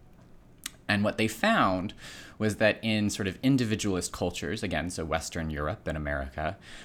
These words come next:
portraits, uh, the people in the portrait tended to be sort of larger and closer. The face took up more of the canvas, right? They focused on that individual. Whereas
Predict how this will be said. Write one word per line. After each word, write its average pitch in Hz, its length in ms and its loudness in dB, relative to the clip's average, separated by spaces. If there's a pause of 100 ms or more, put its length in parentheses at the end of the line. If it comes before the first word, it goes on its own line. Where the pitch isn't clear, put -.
(180)
portraits, - 720 0
uh, 82 300 2
the 87 160 0
people 123 400 0
in 87 160 0
the 82 60 -2
portrait - 560 -8
tended 120 360 0
to 104 120 -2
be 92 240 0
sort 87 220 -2
of 82 320 -4 (540)
larger 95 680 2 (100)
and 80 200 -4
closer. 131 840 -2 (320)
The - 80 0
face - 500 2
took - 200 -6
up 113 120 0
more 110 220 4
of 110 140 -2
the 113 80 -8
canvas, 117 680 0
right? 101 220 0
They 80 100 0
focused 104 540 0
on 98 120 0
that 87 140 2
individual. 87 720 -2 (1080)
Whereas 107 440 6